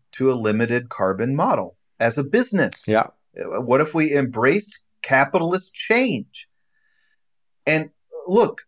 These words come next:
Speaker 1: the headline is he got driven out of the company. He got driven out of the company, high-performing, super bright lawyer,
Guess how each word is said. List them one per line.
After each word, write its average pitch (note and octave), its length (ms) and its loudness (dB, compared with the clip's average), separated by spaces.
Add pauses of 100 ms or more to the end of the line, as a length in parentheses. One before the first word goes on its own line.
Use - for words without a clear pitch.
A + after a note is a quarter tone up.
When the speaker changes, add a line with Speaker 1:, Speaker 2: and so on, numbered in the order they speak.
Speaker 1:
the C#3+ 140 2
headline F3+ 440 4
is C#3 160 0
he E3+ 140 -4
got D#3 260 2
driven B2+ 340 0
out G#2+ 160 0
of C3+ 60 2
the E3 80 -6
company. A3 480 -2 (800)
He C3+ 140 0
got - 240 2
driven C#3 500 2
out B2 260 2
of C3 120 -8
the C#3+ 80 -6
company, C#3 340 -2
high-performing, C#3+ 920 -2
super D3 360 -4
bright C3+ 360 0
lawyer, C#3 600 0